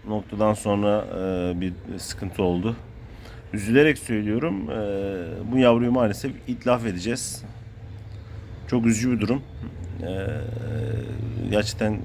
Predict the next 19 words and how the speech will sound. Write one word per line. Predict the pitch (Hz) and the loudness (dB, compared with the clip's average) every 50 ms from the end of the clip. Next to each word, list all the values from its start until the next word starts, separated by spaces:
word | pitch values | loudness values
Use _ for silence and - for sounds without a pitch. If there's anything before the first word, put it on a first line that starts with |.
| - - | -6 -6
içim | - - 113 104 101 | -4 0 2 4 4
yanıyor | 98 95 90 92 101 110 123 123 | 4 4 4 4 4 4 2 2
ama, | 131 127 117 113 110 110 120 - | 2 4 4 4 4 4 2 0
e, | - - - - - 101 101 101 101 101 104 - - - - - - - - - - - - | -2 -6 -8 -8 -6 -6 -6 -6 -6 -6 -6 -8 -8 -8 -8 -10 -10 -10 -12 -12 -10 -10 -8
bu | 110 | -4
şekilde | - 120 120 110 113 107 104 | -2 -2 0 4 6 8 8
hayatına | 104 101 104 101 101 101 - 110 104 101 | 8 8 8 6 4 2 0 -2 0 4
devam | 107 104 104 104 104 104 | 4 6 6 6 4 4
edemez. | 104 101 104 101 98 104 107 107 - - - - - - - - - - - - - - - - - - - - - - - - - - - - - - - | 2 2 2 2 2 0 -2 -6 -8 -12 -12 -14 -16 -16 -18 -18 -20 -20 -18 -18 -16 -16 -16 -16 -16 -14 -14 -14 -14 -14 -14 -14 -14 -12 -12 -12 -10 -4 0
Rezillik | 101 107 110 107 110 113 107 | 2 2 4 4 4 4 4
içinde, | 104 - - 113 104 104 101 104 107 113 | 2 -2 -2 -2 0 0 0 -2 -2 -2
e, | 104 98 98 101 98 95 92 92 90 90 90 87 87 87 90 87 87 87 85 85 80 80 - - 85 - | -2 -2 -2 -2 0 0 2 2 2 0 0 0 0 0 0 0 -2 -2 -2 -4 -4 -6 -6 -8 -10 -10
sürdürür | - - - 107 95 92 98 95 95 | -10 -6 -4 -4 -2 0 0 2 2
hayatını. | 92 87 87 85 85 82 - - - 110 120 123 - - - - - - - - - - - - - - - - - - - - - - - - - - - - - - - - - - - - - - - - - - - - - - - - - - - - - - | 4 4 4 4 2 0 -2 -4 -4 -4 -4 -6 -8 -14 -20 -20 -20 -20 -20 -20 -20 -20 -20 -20 -20 -18 -18 -18 -18 -18 -20 -20 -20 -20 -20 -20 -20 -20 -20 -20 -20 -20 -18 -16 -16 -16 -16 -16 -18 -18 -18 -18 -18 -18 -18 -18 -18 -18 -16 -16 -16 -14 -14 -14 -8 -2
Ondan | 107 110 117 117 113 107 104 | 2 4 6 6 6 6 4
dolayı | 98 95 98 104 110 107 | 2 0 0 0 0 0
bu | 110 | 2
yavruyu, | 110 104 95 92 92 92 101 107 110 | 2 2 2 2 0 0 -2 -2 -2
e, | 117 113 - 90 | -2 -4 -4 -6